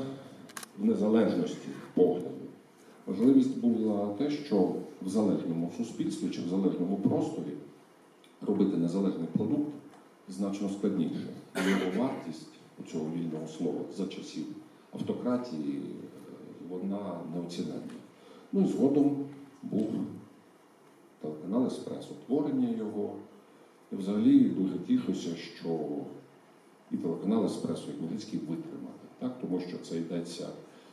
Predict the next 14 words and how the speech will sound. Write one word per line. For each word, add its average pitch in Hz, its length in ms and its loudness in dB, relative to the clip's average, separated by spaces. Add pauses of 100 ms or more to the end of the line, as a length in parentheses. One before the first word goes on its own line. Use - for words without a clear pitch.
(100)
не 101 100 2
просто - 380 4
про 110 260 6
моральний 110 720 2
чи 104 140 -2
якийсь 87 320 0
там 87 140 -4 (140)
інший 82 360 2 (120)
пресинг. - 440 -6 (680)
У - 40 -10
дві 104 80 2
тисячі - 400 0
тринадцятому-чотирнадцятому - 1400 -2
роках - 280 -4